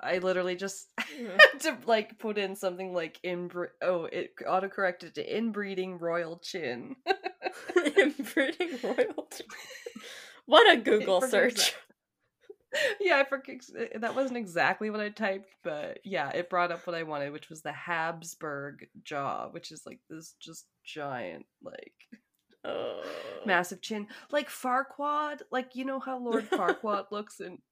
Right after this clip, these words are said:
Speaker 1: <laughs>
Speaker 2: Yeah.
Speaker 1: in Shrek? Yeah, that's basically what they look like.
Speaker 2: Wow.
Speaker 1: <laughs>
Speaker 2: It's terrible.
Speaker 1: Anyway, I digress. <laughs>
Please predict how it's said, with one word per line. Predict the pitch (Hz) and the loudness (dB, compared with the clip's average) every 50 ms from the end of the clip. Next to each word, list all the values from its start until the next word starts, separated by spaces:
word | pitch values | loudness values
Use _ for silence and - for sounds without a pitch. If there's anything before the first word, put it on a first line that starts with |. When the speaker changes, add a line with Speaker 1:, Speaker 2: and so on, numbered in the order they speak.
| _ - | _ -6
Speaker 1:
<laughs> | 254 - - - - - - - - - - - - - - | -6 -6 -6 -10 -14 -18 -20 -20 -20 -20 -20 -20 -20 -18 -8
Speaker 2:
Yeah. | 311 226 240 247 196 180 | -2 4 6 6 6 6
Speaker 1:
in | 269 269 | 4 -2
Shrek? | - - - - 254 - _ - - _ _ _ _ _ _ _ _ _ - | -8 -8 -8 -10 -10 -12 _ -20 -20 _ _ _ _ _ _ _ _ _ -8
Yeah, | 208 - - - - | -6 -4 -4 -6 -8
that's | - 196 - - | -14 -16 -16 -14
basically | - - - - - 180 165 | -14 -14 -14 -14 -16 -16 -16
what | 147 - - - | -16 -18 -18 -18
they | - | -18
look | - - - _ | -18 -18 -18 _
like. | - - - _ _ _ _ _ _ - 240 - 269 294 185 | -16 -18 -18 _ _ _ _ _ _ -20 -12 -4 -4 -4 -4
Speaker 2:
Wow. | 190 302 349 - - - - - - - - - 240 | -2 -6 -6 -6 -6 -10 -10 -10 -10 -14 -14 -16 -16
Speaker 1:
<laughs> | _ _ - - _ _ _ _ | _ _ -20 -20 _ _ _ _
Speaker 2:
It's | 208 - - | -20 -20 -14
terrible. | - 196 - - - - 175 165 - 202 202 - - - - - - - - _ _ _ _ _ _ _ _ _ _ _ _ - | -12 -10 -8 -8 -8 -8 -8 -8 -10 -10 -12 -14 -16 -20 -20 -20 -20 -20 -20 _ _ _ _ _ _ _ _ _ _ _ _ -12
Speaker 1:
Anyway, | 190 170 151 143 135 131 127 - - - - - _ _ _ _ _ _ _ - 214 | -12 -12 -10 -12 -12 -14 -14 -16 -16 -18 -20 -20 _ _ _ _ _ _ _ -14 -12
I | 196 185 | -12 -12
digress. | - - - - - - - _ _ - _ _ _ _ - - - _ _ _ _ _ _ - - | -12 -14 -16 -18 -18 -20 -20 _ _ -20 _ _ _ _ -20 -20 -20 _ _ _ _ _ _ -6 -4
<laughs> | - - - - - | -4 -2 -2 -6 -8